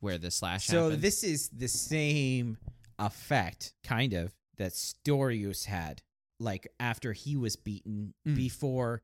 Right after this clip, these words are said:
Speaker 2: they wrote the extra passage in him.
Speaker 1: Okay.
Speaker 2: You know, before he, like, got his upgraded form. 'Cause we see in
Speaker 1: Yeah.
Speaker 2: the,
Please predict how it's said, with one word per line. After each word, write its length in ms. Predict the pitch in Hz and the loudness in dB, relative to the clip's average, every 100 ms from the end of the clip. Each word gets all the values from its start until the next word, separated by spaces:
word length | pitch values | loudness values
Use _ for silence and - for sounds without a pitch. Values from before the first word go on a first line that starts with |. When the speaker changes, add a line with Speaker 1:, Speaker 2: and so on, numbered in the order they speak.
| _ - | _ -2
Speaker 2:
they 120 | 110 | 0
wrote 240 | 120 120 | 0 -2
the 80 | 110 | -2
extra 240 | 104 - | -4 0
passage 480 | 101 117 95 101 90 | 2 2 0 -4 -6
in 140 | 85 - | -8 -10
him. 220 | 95 - _ _ | -12 -16 _ _
Speaker 1:
Okay. 360 | 143 - 85 98 - _ | -6 -4 -6 -8 -12 _
Speaker 2:
You 140 | - 123 | -8 -6
know, 260 | 90 82 - | -8 -10 -12
before 300 | 123 - 113 | -10 -8 -8
he, 140 | 101 113 | -6 -6
like, 280 | 98 90 - | -6 -8 -10
got 200 | 95 101 | -8 -8
his 180 | 95 - | -10 -10
upgraded 460 | 113 - 87 80 - | -12 -10 -12 -12 -12
form. 200 | 92 76 | -12 -8
'Cause 160 | 135 | -4
we 60 | 120 | 0
see 120 | 113 | 2
in 160 | 95 | 0
Speaker 1:
Yeah. 80 | |
Speaker 2:
the, 60 | 113 | -2